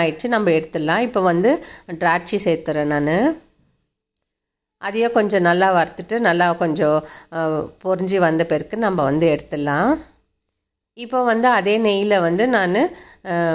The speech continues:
ரவை சேர்த்துக்கிறேன். நான் வந்து ஒன்றரை கப் அளவுக்கு ரவை எடுத்திருக்கேன். அந்த ஒன்றரை கப் அளவு ரவையும் நான் வந்து,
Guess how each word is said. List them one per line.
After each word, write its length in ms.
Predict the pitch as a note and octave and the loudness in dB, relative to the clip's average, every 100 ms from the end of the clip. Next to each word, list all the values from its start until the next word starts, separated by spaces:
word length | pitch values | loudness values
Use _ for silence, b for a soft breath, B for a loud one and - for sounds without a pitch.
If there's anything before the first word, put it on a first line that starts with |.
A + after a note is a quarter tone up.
| D#3+ | 2
ரவை 280 | E3 E3 G3 G3 | 2 2 2 2
சேர்த்துக்கிறேன். 580 | E3 - - D#3 F#3 B3+ | -2 -2 -6 -2 0 2
நான் 200 | G#3 F3 | 2 2
வந்து 260 | E3 F#3 | 2 2
ஒன்றரை 360 | F3 E3 F3+ F3+ | 2 2 0 0
கப் 220 | F3 E3+ | -2 -2
அளவுக்கு 440 | F3 E3 D#3+ D#3+ | -2 0 -2 -2
ரவை 300 | F#3 D#3 E3 D#3+ | 0 0 2 0
எடுத்திருக்கேன். 600 | D#3 - D#3 D#3+ F#3 A3 | -2 -8 -8 -4 -2 -2
அந்த 340 | E3 E3 E3+ | -2 0 2
ஒன்றரை 380 | E3 D#3 F3 E3+ | 2 2 -2 -2
கப் 220 | D#3+ - | -4 -2
அளவு 480 | D#3+ D#3 E3 E3+ D#3 | -4 0 0 2 2
ரவையும் 420 | D3 D3 D#3+ F3 C4 | 0 0 0 0 2
நான் 200 | A#3 E3 | 2 2
வந்து, 420 | D3 D#3+ D4+ | 0 2 0